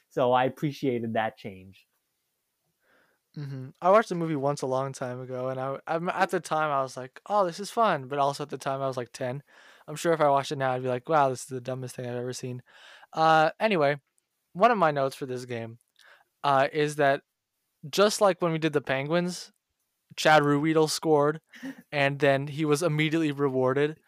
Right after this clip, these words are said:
Speaker 2: with a, with a two-year contract extension. In this game, another player of extremely similar caliber, Ben Hutton, scored, and he got a two-year extension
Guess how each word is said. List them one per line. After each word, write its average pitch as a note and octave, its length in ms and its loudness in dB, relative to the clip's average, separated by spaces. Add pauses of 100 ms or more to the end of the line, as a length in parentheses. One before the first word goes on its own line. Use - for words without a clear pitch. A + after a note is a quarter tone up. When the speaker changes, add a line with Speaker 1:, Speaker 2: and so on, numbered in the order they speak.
(320)
Speaker 2:
with C#3+ 220 -2
a, C#3 280 2
with C#3 160 -6
a D3 60 0
two-year C#3 320 0
contract C3 540 -2
extension. D#3 560 -6 (340)
In D3+ 100 -8
this F#3 200 -2
game, C#3+ 340 0 (220)
another E3 340 2
player C3+ 340 2
of C#3 180 -4
extremely G3 420 0
similar D3 380 -4
caliber, B2+ 520 -2 (400)
Ben F#3+ 160 4
Hutton, D#3+ 460 0 (240)
scored, C3 540 0 (320)
and G3 160 2
he C#4+ 120 4
got D#3+ 200 6
a C#3+ 60 2
two-year C#3+ 420 2
extension C3 600 -4